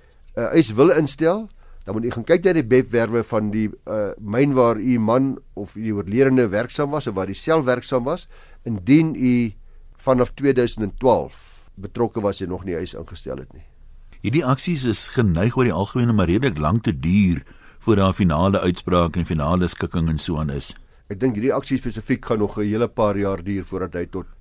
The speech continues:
Speaker 1: 'n einde kom.
Speaker 2: Want altyd hartseer is vir mense wat, ek meen, op die stadium gebrek ly en hulle word ouer en daar is uitgawes en al die dinge, maar dit is nou maar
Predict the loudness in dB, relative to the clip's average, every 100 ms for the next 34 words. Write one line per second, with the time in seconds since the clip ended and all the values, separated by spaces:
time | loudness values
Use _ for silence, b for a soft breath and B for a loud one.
0 | -12 -10 -8 -8 -8 -8 -2 0 2 0
1 | 0 0 0 2 2 2 2 4 2 2
2 | 2 2 0 -6 -2 0 0 -2 0 0
3 | 2 2 0 -2 -2 0 0 0 0 0
4 | 0 -2 -2 0 0 0 2 4 4 2
5 | 0 -4 -6 b b b b -4 -2 -2
6 | -2 -2 -2 -2 0 0 0 -2 -2 -2
7 | 0 2 2 0 -2 -2 0 0 -2